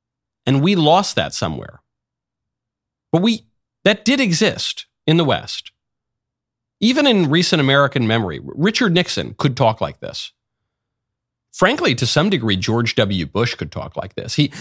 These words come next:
he didn't, uh, Putin makes this point in the interview. He says, "You know, people all made fun of Bush for, for talking like an idiot, but Bush was actually a pretty sophisticated thinker, and he and I would have pretty serious conversations." But someone like a Nixon could, could talk like this. Eisenhower could talk like this.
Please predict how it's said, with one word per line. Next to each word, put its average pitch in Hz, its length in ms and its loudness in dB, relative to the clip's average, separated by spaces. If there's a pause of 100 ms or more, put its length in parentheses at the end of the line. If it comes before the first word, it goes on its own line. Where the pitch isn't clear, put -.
he 175 240 0 (200)
didn't, 196 340 0
uh, 170 180 0
Putin 196 400 0
makes 160 180 2
this 151 120 -4
point 170 160 0
in 113 40 -2
the 113 80 2
interview. 135 280 0
He 101 100 -2
says, 120 200 0
"You 180 60 0
know, 180 80 2
people 190 320 0
all 147 140 6
made 127 160 0
fun 123 180 0
of 98 120 -8
Bush 110 220 0
for, 104 140 -4 (540)
for 107 320 0 (400)
talking 113 300 2
like 95 180 0
an 95 60 -2
idiot, 92 360 0
but - 200 -2
Bush 262 280 0
was 165 100 2
actually 135 260 2
a - 20 -2
pretty 113 180 -2
sophisticated 98 640 -4
thinker, 90 260 -2
and 85 80 -2
he 117 60 2
and 101 100 0
I 90 80 0
would 90 120 -2
have 90 160 -2
pretty 95 180 -4
serious 87 340 -4
conversations." 82 720 -6 (560)
But 165 100 0
someone 226 220 2
like 165 160 2
a 104 40 -2
Nixon 98 500 -2
could, - 240 -4
could 123 160 -2
talk 107 240 0
like 85 160 -4
this. 95 180 -4 (120)
Eisenhower 92 580 0
could 87 160 -8
talk 78 240 -4
like 76 180 -8
this. 90 340 -6